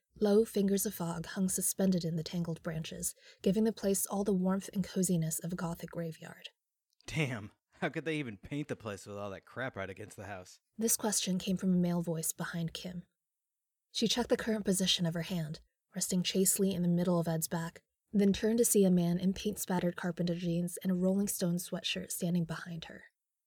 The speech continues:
Speaker 1: His arm looped around a willowy blonde who wore her jeans and hoodie like a Versace-clad supermodel. Behind the mismatched couple,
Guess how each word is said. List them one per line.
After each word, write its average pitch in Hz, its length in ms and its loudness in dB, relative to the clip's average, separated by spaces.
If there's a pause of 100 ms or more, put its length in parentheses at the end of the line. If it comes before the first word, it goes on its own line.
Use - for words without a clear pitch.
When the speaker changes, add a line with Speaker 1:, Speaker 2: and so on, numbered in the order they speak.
(140)
Speaker 1:
His 208 180 0
arm 214 320 2
looped 196 260 6
around 190 220 4
a 180 60 4
willowy 196 380 4
blonde 170 360 -4
who 190 140 -2
wore 208 180 -2
her 233 100 2
jeans 190 300 4
and 185 120 0
hoodie 185 240 0
like 175 200 -2
a 175 40 -4
Versace-clad 180 840 -4
supermodel. 180 680 -6 (500)
Behind 202 340 4
the 196 60 8
mismatched 185 460 4
couple, 220 400 -2